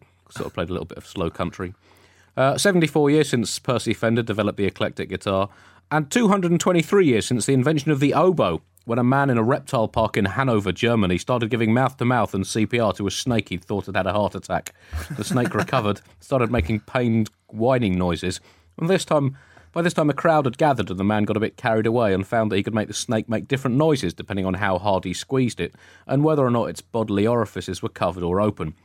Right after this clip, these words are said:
Snakes notoriously have up to seventeen annuli spread up the length of their body. The increasingly irate,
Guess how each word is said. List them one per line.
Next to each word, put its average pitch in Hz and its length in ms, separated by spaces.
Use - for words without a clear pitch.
Snakes - 360
notoriously 92 720
have 117 120
up 127 120
to 123 80
seventeen 135 680
annuli 95 480
spread 113 420
up 101 120
the 123 80
length 101 260
of 92 80
their 95 140
body. 104 380
The 143 100
increasingly 147 420
irate, 120 480